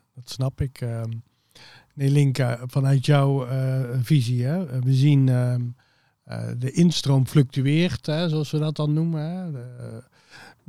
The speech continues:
het zou zomaar kunnen dat we over een paar jaar weer veel meer vluchtelingen ook naar Nederland krijgen. Ehm, k-, kun-, kunnen we dat goed aan? Hè? Krijgen we dat goed geregeld in ons systeem om mensen die taal te leren? Want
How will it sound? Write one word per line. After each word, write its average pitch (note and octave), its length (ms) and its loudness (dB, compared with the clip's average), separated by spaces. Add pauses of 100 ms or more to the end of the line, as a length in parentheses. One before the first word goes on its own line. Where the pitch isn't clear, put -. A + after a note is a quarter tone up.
(120)
het - 120 -16
zou C3 120 4
zomaar C3+ 280 6
kunnen C3 280 2
dat B2 140 -2
we C3 60 -4
over B2 180 -2
een B2 100 -2
paar B2+ 240 -4
jaar B2 160 -2
weer B2 180 -2
veel C#3+ 200 -2
meer C3+ 200 -2
vluchtelingen C3+ 560 -6
ook B2+ 120 -6
naar C3 120 -2
Nederland D#3 460 -2
krijgen. D#3 520 -6 (540)
Ehm, A#2 400 -8 (760)
k-, - 220 -12
kun-, E3+ 260 0
kunnen G3 240 4
we F3+ 100 4
dat D#3+ 200 0
goed D#3+ 240 0
aan? B2+ 580 -2
Hè? E3+ 220 -6
Krijgen E3 340 2
we D#3 60 4
dat D3+ 180 0
goed D#3+ 200 -2
geregeld D3 520 -2
in C3+ 160 -2
ons B2+ 200 -4
systeem C3+ 600 -2
om B2 160 -6
mensen C3 420 -2
die C3 140 -2
taal C#3 300 -4
te C3+ 120 -6
leren? C3+ 320 -2
Want C3 280 -4